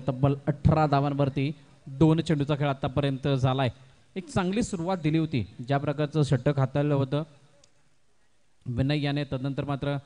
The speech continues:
हसमुखवरती केलेला attack, on side-ला खेळण्याचा प्रयत्न, फील्डमध्ये थोडीशी fumbling पाहायला मिळाली. धावचीची संधी आहे, miss होतीये आणि एक धाव यशस्वीरित्या पूर्ण केली जाते. चांगली temperament पाहायला मिळाली, यस नो वेटचा अचूक संबंध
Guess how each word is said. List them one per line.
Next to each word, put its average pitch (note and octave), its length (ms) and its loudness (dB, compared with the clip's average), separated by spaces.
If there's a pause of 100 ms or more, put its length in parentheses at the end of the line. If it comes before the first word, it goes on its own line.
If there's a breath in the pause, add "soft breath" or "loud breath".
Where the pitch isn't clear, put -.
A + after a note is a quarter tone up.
(380 soft breath)
हसमुखवरती D3+ 520 -2
केलेला C#3 300 -2
attack, C#3 320 -2
on C#3+ 80 2
side-ला D3 240 0
खेळण्याचा C#3+ 300 -2
प्रयत्न, D3+ 640 0
फील्डमध्ये E3+ 480 2
थोडीशी G#3 340 2
fumbling G#3 400 2
पाहायला A3 260 4
मिळाली. A3 260 2
धावचीची G#3+ 400 2
संधी A3 340 2
आहे, G#3 340 6 (380 loud breath)
miss A3+ 340 6
होतीये A3 380 6 (240 loud breath)
आणि F#3 320 2 (140)
एक G#3 240 -2 (100)
धाव F3+ 320 2
यशस्वीरित्या D#3+ 680 -6
पूर्ण D3+ 340 -8
केली D3+ 200 -10
जाते. C#3 260 -10
चांगली G#3+ 380 -8
temperament G#3 460 -8
पाहायला F3+ 280 -6
मिळाली, F3 320 -8 (340)
यस E3 240 -16
नो F3 140 -12
वेटचा E3+ 380 -10
अचूक D3+ 240 -8
संबंध E3 460 -6